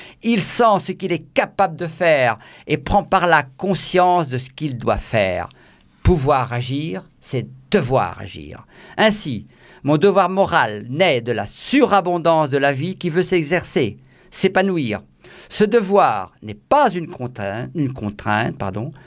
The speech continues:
c'est une puissance. Et, euh, lorsqu'on a une telle énergie, ben, euh, il va commencer son grand roman, Guerre et paix, en mille huit cent soixante-trois, qui va durer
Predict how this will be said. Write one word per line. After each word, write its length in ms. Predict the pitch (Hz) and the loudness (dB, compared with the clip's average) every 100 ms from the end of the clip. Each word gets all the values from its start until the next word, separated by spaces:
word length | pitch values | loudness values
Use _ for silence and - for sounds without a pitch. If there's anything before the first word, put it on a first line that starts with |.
| - - | -20 -6
c'est 220 | 127 131 | -4 -2
une 160 | 127 - | -2 -4
puissance. 800 | - 151 127 107 85 - - _ _ _ - - - - - - - - - - _ _ | -6 -4 -4 -6 -10 -16 -20 _ _ _ -20 -20 -20 -20 -20 -20 -20 -20 -20 -20 _ _
Et, 680 | - 175 175 165 156 151 143 | 0 4 4 4 4 2 2
euh, 160 | 139 135 | 2 2
lorsqu'on 380 | 156 165 185 180 | 2 2 2 4
a 120 | 180 | 4
une 160 | 170 165 | 2 0
telle 160 | 185 | 2
énergie, 640 | 170 139 135 131 175 214 190 | 2 2 0 2 2 2 2
ben, 600 | 139 143 143 139 131 127 | 2 4 4 2 2 2
euh, 400 | 123 117 113 113 | 2 0 -2 -2
il 160 | 143 | 0
va 220 | 127 147 160 | 2 2 2
commencer 800 | 156 131 117 110 120 120 139 127 - - _ _ | 0 0 -2 -2 -2 -2 -4 -8 -18 -20 _ _
son 460 | - - 123 110 - - | -18 -6 -6 -6 -12 -16
grand 400 | - - 151 127 | -8 -2 0 0
roman, 520 | - 101 92 95 123 - _ 113 | -2 -4 -4 -8 -12 -20 _ -14
Guerre 440 | 113 107 120 92 | -8 -2 -2 -4
et 60 | - | -12
paix, 360 | - 92 92 - - | -12 -10 -10 -12 -10
en 20 | |
mille 300 | 95 120 107 | -4 -4 -4
huit 100 | 104 | -8
cent 200 | - 113 | -8 -10
soixante-trois, 720 | - 101 85 85 - 90 120 - - _ - | -10 -12 -12 -12 -8 -8 -8 -14 -20 _ -12
qui 120 | - | -6
va 140 | 113 110 | -2 -2
durer 420 | 101 95 110 | -4 -4 -4